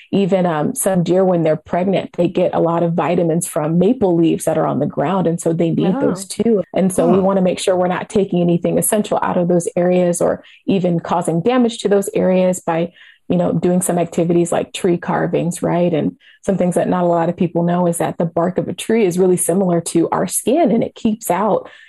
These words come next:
Speaker 1: disease and infections, and it protects us, and it does the same for trees. And, you know, when that bark is broken, it can let in disease or infection or even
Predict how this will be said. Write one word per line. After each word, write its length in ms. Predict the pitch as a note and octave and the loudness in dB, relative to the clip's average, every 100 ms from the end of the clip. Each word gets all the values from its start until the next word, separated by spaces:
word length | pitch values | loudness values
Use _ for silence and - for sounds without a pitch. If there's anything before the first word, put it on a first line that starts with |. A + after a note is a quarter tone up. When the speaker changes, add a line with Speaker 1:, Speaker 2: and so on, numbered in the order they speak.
| - | -4
Speaker 1:
disease 460 | F3+ D#3+ F#3 G3 | -2 2 2 2
and 120 | F#3 E3+ | 2 0
infections, 680 | E3 E3 - - E3+ F3 | -2 -2 -4 -4 -2 0
and 100 | D#3 | -2
it 140 | D3+ - | -4 -4
protects 500 | E3 - - - - | -6 -4 -8 -4 -4
us, 220 | - F3+ | -2 -2
and 100 | F3 | -2
it 100 | E3 | 0
does 200 | F3 E3+ | -2 -2
the 100 | F3 | -4
same 280 | - D#3+ F3 | -2 -2 -2
for 120 | - | -6
trees. 480 | - B3+ A#3+ F#3+ E3+ | -2 0 2 2 0
And, 240 | D#3+ E3+ - - - | -2 -6 -12 -20 -6
you 80 | E3+ | -2
know, 120 | E3 | 0
when 220 | E3 F3+ F3+ | 2 2 0
that 180 | E3 | -2
bark 240 | F#3 E3+ E3+ | -2 -2 -2
is 120 | E3+ | -2
broken, 520 | E3 F3 F3 F#3 E3 | -2 0 0 0 -2
it 100 | B2+ | -2
can 140 | E3+ E3+ | -2 0
let 260 | E3+ F3+ | 0 0
in 180 | F3 E3+ | 0 0
disease 420 | F3 E3+ D#3+ E3 | 0 2 2 0
or 100 | D#3+ | -2
infection 540 | D#3+ - D#3+ - - F3 | -4 -4 -4 -4 -4 -2
or 100 | - | 0
even 340 | E3 E3 D#3+ | 0 0 -4